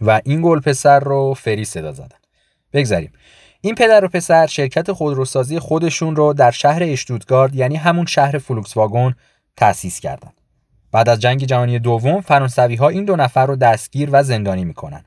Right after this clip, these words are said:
فرانسه شرط آزادی هر کدوم رو پونصد هزار فرانک قرار می‌ده و خانواده پورشه که فقط می‌تونن پول آزادی یک نفر رو تامین کنن،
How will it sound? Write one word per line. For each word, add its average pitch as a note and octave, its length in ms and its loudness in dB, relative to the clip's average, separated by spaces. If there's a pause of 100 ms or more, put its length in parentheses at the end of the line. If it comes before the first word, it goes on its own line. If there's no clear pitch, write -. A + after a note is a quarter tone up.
فرانسه E3+ 400 0
شرط A#3 320 0
آزادی E3 400 0
هر F3+ 240 -2
کدوم F3+ 280 -6
رو F#3 100 0
پونصد D#3 560 -2
هزار C3 240 0
فرانک A2+ 460 -4
قرار F#2+ 320 0
می‌ده D2+ 260 -10
و G2 140 0
خانواده A#2 560 -2
پورشه C3 380 -2
که C3+ 140 -4
فقط C3 400 2
می‌تونن C#3 320 -2
پول C#3+ 180 -2
آزادی A#2 420 0
یک C#3+ 340 -4
نفر A2 260 0
رو G#2 100 -4
تامین G#2+ 340 -4
کنن، A2+ 380 -2